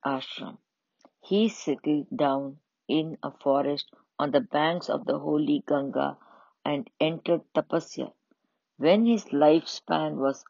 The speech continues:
over, he went to heaven. Even the devas welcomed him, therefore, and gave him a place close to Indra's throne. Raja Janmajay said, "Prabhu,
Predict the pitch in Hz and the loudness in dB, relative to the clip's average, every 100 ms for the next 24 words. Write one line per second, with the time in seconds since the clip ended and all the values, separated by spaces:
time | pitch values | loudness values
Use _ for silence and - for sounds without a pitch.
0 | - 143 143 139 135 _ _ _ _ 151 | 2 2 4 0 -2 _ _ _ _ 2
1 | 147 120 160 170 170 151 147 131 113 _ | 2 2 0 -2 -6 0 0 0 -8 _
2 | _ _ _ _ _ _ - 175 208 208 | _ _ _ _ _ _ 0 4 4 4
3 | 208 165 143 - 151 156 147 156 - - | 2 2 0 2 4 4 4 0 -2 -14
4 | _ _ - 139 147 - 165 160 156 - | _ _ 2 4 4 2 -6 -6 -8 -10
5 | 76 151 - _ - - 147 143 - 147 | -10 -10 -14 _ -10 2 4 4 0 -4
6 | 147 _ _ - 139 143 - 160 170 156 | -4 _ _ -6 -4 -4 0 4 4 4
7 | 160 143 - 139 - 143 139 151 - _ | -6 -8 -10 -12 -2 4 4 2 -4 _
8 | _ - 160 175 175 - - 151 151 151 | _ -4 4 4 4 -2 -4 -4 -2 -2
9 | 151 - - 175 139 - _ _ _ _ | -2 -6 -2 0 0 -4 _ _ _ _
10 | _ _ _ _ _ _ _ _ - 135 | _ _ _ _ _ _ _ _ -6 0
11 | 156 165 185 190 156 160 147 151 147 - | 2 2 4 4 2 -2 0 -2 -2 0
12 | 147 - 143 147 - _ _ _ _ - | -2 -2 -4 -4 -6 _ _ _ _ 2
13 | 185 180 151 160 160 196 | 4 4 4 2 2 -2